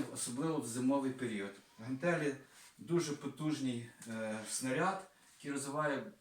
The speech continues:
багато яких силових, динамічних якостей, е, організму.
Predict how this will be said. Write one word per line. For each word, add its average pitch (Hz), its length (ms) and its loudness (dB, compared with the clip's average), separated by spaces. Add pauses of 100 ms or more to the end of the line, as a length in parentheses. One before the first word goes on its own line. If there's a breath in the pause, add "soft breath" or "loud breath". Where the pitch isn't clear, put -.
багато 131 440 -2
яких 131 380 -4 (460 loud breath)
силових, 131 520 0
динамічних 131 600 0
якостей, 123 680 -2 (560 loud breath)
е, 117 260 -4
організму. 113 600 -2